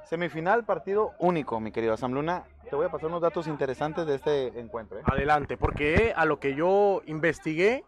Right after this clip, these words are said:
Speaker 2: en lo que hice mi tarea, no hay precedentes de este partido, al menos en el torneo, eh, actual.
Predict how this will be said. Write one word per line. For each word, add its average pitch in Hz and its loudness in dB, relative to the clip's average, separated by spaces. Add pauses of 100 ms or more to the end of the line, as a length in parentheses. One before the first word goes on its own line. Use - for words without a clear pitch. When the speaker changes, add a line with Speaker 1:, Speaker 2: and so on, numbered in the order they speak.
(140)
Speaker 2:
en 143 -8
lo 135 -4
que 151 -8
hice 156 -8
mi 170 -4
tarea, 202 4 (340)
no 156 2
hay 202 6
precedentes 170 2
de 175 0
este 175 -2
partido, 202 0
al 123 -6
menos 165 0
en 156 0
el 127 -6
torneo, 160 2 (420)
eh, 117 -6
actual. 127 2